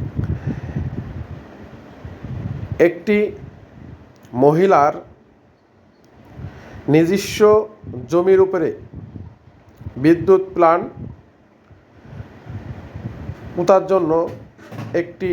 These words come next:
কোম্পানি এসেছিল। সেই জমির উপরে তাদের মাপে পড়ে এবং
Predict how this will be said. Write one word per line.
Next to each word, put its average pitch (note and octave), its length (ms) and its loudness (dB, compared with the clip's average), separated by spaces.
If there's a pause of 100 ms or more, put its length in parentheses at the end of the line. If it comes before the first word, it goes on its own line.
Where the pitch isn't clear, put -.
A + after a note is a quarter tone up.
(300)
কোম্পানি F3+ 500 4 (460)
এসেছিল। D#3 400 -6 (680)
সেই F#3 200 4 (100)
জমির F#3 300 4
উপরে F#3+ 280 2 (540)
তাদের D#3 260 2 (140)
মাপে D#3+ 260 2 (100)
পড়ে D#3 240 4 (540)
এবং E3+ 280 2